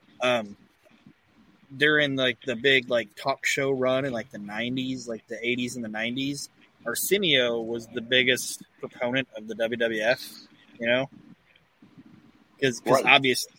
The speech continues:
Speaker 1: Letterman wasn't gonna have ru-, fucking wrestlers on his show. <laughs> Like, that, like, that got fucking blackballed with the Lawler Kaufman shit.
Speaker 2: Right.
Speaker 1: He would have them on there.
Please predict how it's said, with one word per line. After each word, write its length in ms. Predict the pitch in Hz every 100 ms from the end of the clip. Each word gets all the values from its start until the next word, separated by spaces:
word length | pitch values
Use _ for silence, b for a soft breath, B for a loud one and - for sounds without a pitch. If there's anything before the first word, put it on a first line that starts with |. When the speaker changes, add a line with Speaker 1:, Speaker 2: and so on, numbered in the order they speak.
| -
Speaker 1:
Letterman 380 | 120 151 131 113
wasn't 260 | 107 104
gonna 120 | 107 107
have 220 | 104 101
ru-, 160 | 107
fucking 360 | 107 120 - 101
wrestlers 420 | 104 - 113 104
on 120 | 104 104
his 160 | 127
show. 400 | - - 90 104
<laughs> 40 | 123
Like, 260 | 113 104 _ _ _ _ _ - - - - _ -
that, 160 | 110 117 -
like, 160 | 104 98 _
that 240 | 110 127 127
got 260 | 107 101 - - -
fucking 280 | 113 104 104
blackballed 600 | 113 131 - - 104 107
with 120 | 101 104
the 100 | 104
Lawler 540 | 113 113 113 107 95
Kaufman 420 | - 131 139 110 98
shit. 340 | - 110 110 _ _ - _ -
Speaker 2:
Right. 320 | 110 107 82 - -
Speaker 1:
He 220 | 143 147
would 140 | 156 151
have 180 | 147
them 160 | 151 151
on 160 | 151 156
there. 300 | 160 175